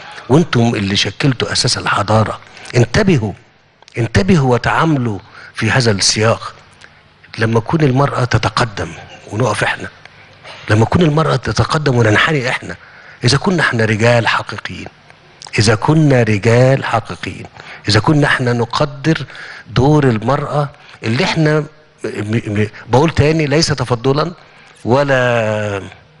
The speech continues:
عطاء بنديه، يعني لا، ده حقها. إذا كنا احنا عايزين نعطي الحق لمن يستحق أن يأخذ حقه، المرأة في مصر وفي العالم، بس أنا هتكلم على بلدي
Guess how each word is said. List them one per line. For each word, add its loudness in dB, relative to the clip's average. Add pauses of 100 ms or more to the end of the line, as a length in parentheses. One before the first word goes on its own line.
(280)
عطاء 0
بنديه، -2
يعني 0
لا، 0
ده -8
حقها. -8 (460)
إذا 0
كنا 2
احنا 0 (120)
عايزين 0
نعطي 2 (300)
الحق 0
لمن -2
يستحق -2 (460)
أن 0
يأخذ 0
حقه، -4 (800)
المرأة 2
في -6
مصر -4
وفي 4
العالم، 0 (420)
بس 2
أنا 0
هتكلم -2
على -2
بلدي 0